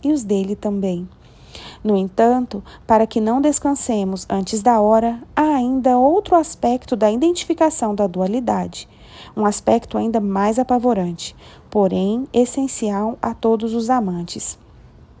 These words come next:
Enquanto um lado da natureza dual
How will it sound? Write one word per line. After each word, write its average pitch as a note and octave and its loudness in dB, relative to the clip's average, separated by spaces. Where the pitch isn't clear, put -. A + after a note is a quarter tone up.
Enquanto A3+ 0
um B3 2
lado A#3+ 2
da F#3 0
natureza F#3+ -2
dual F#3+ 2